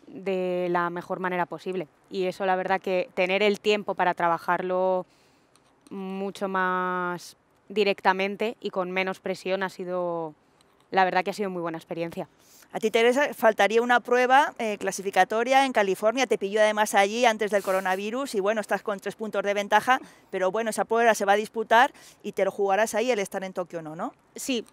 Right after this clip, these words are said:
Speaker 1: y la verdad que es una tranquilidad saber que esa prueba va a pasar. Ya cuando nos den fechas y todo, pues será aún más tranquilidad, pero sabiendo que esa prueba va a estar ahí, lo importante es mantener la preparación.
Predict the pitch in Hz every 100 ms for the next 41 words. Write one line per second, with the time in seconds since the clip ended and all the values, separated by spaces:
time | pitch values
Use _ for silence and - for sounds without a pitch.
0 | _ 208 208 185 180 185 196 214 202 196
1 | 190 185 185 190 185 185 185 190 190 214
2 | 202 208 208 185 180 - 180 170 160 _
3 | _ - 185 185 185 185 180 185 180 190
4 | 185 175 180 202 214 220 208 - 175 175
5 | 170 _ _ - 208 202 196 - 196 190
6 | 190 190 214 - 180 175 180 185 196 202
7 | 196 190 185 180 180 175 180 180 190 185
8 | 208 262 _ _ _ 185 185 180 170 175
9 | 170 180 - - - 190 180 185 180 180
10 | 170 185 175 160 180